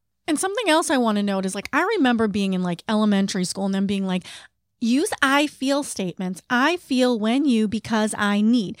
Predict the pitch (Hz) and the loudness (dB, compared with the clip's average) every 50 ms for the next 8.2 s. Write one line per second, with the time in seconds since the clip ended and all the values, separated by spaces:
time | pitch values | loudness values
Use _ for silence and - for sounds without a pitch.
0 | - - - - - - 269 349 - - - 339 277 254 247 - - 320 339 330 | -16 -20 -20 -10 0 2 2 2 2 0 -2 0 0 0 -2 -2 0 0 0 0
1 | - - 196 165 233 220 247 269 262 269 254 254 277 254 311 - - - 277 269 | 0 -4 -2 -2 -2 0 2 2 2 4 4 2 2 0 -2 -4 -2 0 0 0
2 | 240 233 214 196 214 233 240 330 262 214 - 240 240 330 311 294 220 185 185 196 | 0 0 -4 -2 -2 -2 -2 -2 -2 -2 0 0 0 2 2 2 0 0 0 -4
3 | 185 - - - 92 - - - - - - - - - - 269 240 262 233 - | -6 -6 -8 -8 -8 -8 -8 -12 -16 -16 -16 -16 -10 -2 -2 2 2 2 2 2
4 | 247 247 - 254 240 220 190 185 185 - 185 190 233 302 302 339 320 - 247 208 | 2 2 2 2 2 2 2 -2 -6 -2 0 2 2 2 2 0 -2 0 0 0
5 | 185 196 185 185 185 180 208 - - 196 170 - 202 185 185 190 196 - - 202 | 0 0 0 0 -2 -2 -4 -4 -6 -6 -6 -6 -6 -6 -4 -4 -4 -4 -6 -8
6 | 190 - _ _ _ - - - - 262 226 220 208 220 196 196 202 190 190 185 | -8 -10 _ _ _ -12 -10 -6 -2 -2 0 0 0 -2 -2 0 0 0 0 0
7 | 202 240 339 370 294 208 190 - - - - - - 285 277 247 302 330 392 427 | 2 2 2 0 0 -2 -4 -6 -10 -16 -10 -2 -2 -2 0 2 2 2 2 2
8 | 381 370 370 - | 0 0 -2 -4